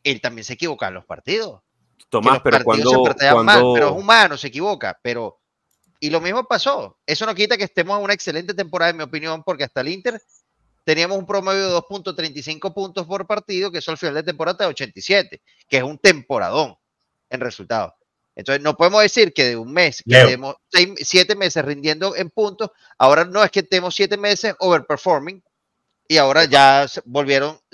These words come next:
Speaker 1: y los veintitrés jugadores son una plasta. No.
Speaker 2: A ver, Tomás,
Speaker 3: No.
Speaker 2: pero una
Speaker 1: No, no
Speaker 2: pregunta.
Speaker 1: acepto.
Speaker 2: Pe-, te pregunto yo, ¿cuándo Allegri se ha visto superado en cancha y él ha hecho algo para cambiar el rumbo del partido?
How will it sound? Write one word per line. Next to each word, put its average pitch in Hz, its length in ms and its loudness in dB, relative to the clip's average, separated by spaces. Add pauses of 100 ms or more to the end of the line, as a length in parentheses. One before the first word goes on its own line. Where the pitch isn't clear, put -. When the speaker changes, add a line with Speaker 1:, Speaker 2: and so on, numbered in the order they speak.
(120)
Speaker 1:
y 156 160 -8
los 143 180 -4
veintitrés 139 380 -4
jugadores 170 380 -2 (240)
son 147 240 -4
una 151 160 0
plasta. - 340 -10 (120)
No. 165 220 2 (120)
Speaker 2:
A 113 80 -4
ver, 110 280 -2 (320)
Tomás, 123 260 2
Speaker 3:
No. - 40 -10
Speaker 2:
pero 117 140 -2
una 120 100 -2
Speaker 1:
No, 135 40 -6
no - 40 -8
Speaker 2:
pregunta. - 440 0
Speaker 1:
acepto. - 400 -12 (280)
Speaker 2:
Pe-, 123 120 -4
te - 180 -4
pregunto 113 340 -2
yo, 117 300 -4 (300)
¿cuándo 120 340 2
Allegri 135 340 0
se 139 160 -4
ha 120 60 0
visto 127 260 -6
superado 110 540 -2
en 127 80 -2
cancha 123 520 -4
y 120 140 -2
él 113 100 0
ha 120 80 0
hecho 120 280 -2
algo 123 400 0 (240)
para 117 180 0
cambiar 110 300 -2
el 117 60 -2
rumbo 123 240 -2
del 127 100 -2
partido? 110 540 -4